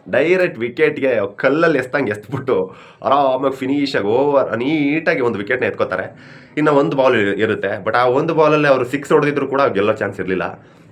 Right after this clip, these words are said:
ಅಂಥ ಟೈಮಲ್ಲಿ ಎಲ್ಲರೂ ಕೂಡ ಲೇಸಿಯಾಗಿ ಆಡ್ಬೋದಿತ್ತು. But ಅಂಥ ಟೈಮಲ್ಲಿ, ಆ, ಅದು actually,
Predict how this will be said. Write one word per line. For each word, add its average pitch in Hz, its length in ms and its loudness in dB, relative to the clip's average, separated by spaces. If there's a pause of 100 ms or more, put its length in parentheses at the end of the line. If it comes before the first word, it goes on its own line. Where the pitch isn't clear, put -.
(160)
ಅಂಥ 139 220 -2
ಟೈಮಲ್ಲಿ 156 520 0
ಎಲ್ಲರೂ 127 300 2
ಕೂಡ 147 140 -2
ಲೇಸಿಯಾಗಿ 117 400 2
ಆಡ್ಬೋದಿತ್ತು. 95 440 -2
But 92 140 -4
ಅಂಥ 104 160 -4
ಟೈಮಲ್ಲಿ, 117 680 -2 (840)
ಆ, 95 60 -2 (540)
ಅದು 117 140 0
actually, 190 560 0